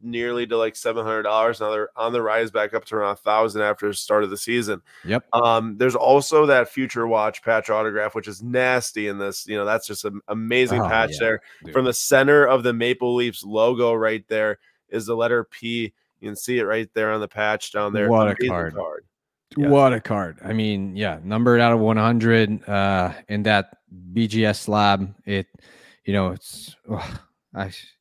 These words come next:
Speaker 2: I don't have to say anything else, man. L-, look, look at that auto, look at that picture. And, uh,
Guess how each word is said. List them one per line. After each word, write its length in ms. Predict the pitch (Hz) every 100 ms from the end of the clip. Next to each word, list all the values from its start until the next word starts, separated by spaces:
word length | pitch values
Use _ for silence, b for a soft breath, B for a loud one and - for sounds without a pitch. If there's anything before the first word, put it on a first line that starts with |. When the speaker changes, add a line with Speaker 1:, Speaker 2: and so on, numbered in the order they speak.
| _ b b b b
Speaker 2:
I 120 | 135
don't 160 | 180 175
have 160 | 180 160
to 100 | 160
say 140 | 202
anything 400 | 175 165 151 143
else, 280 | 151 131 -
man. 200 | 113 120
L-, 40 |
look, 400 | 131 131 135 139
look 180 | 131 156
at 100 | 151
that 180 | 143 127
auto, 340 | 127 135 135
look 180 | 135 143
at 60 | 123
that 200 | 120 -
picture. 320 | 120 - 123 B B -
And, 260 | 123 123 - _
uh, 420 | 110 110 110 110